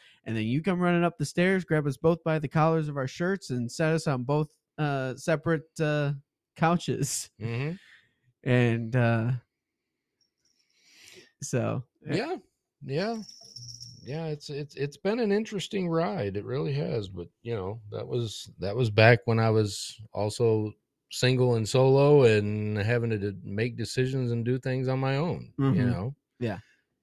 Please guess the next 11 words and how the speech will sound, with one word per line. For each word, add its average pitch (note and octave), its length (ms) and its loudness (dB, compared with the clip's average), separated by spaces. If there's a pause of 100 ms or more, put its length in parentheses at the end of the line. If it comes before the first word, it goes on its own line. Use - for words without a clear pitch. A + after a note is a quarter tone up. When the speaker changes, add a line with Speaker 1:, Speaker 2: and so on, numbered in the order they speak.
Speaker 2:
And, E2+ 540 -8 (1300)
you F2 200 -10
know, G2+ 260 -8
again, A2+ 300 0
you F2 100 0
do G#2 120 4
the D#3 100 2
best F#3 220 4
job F#3+ 220 4
you F3+ 40 -6
can. G3+ 360 -2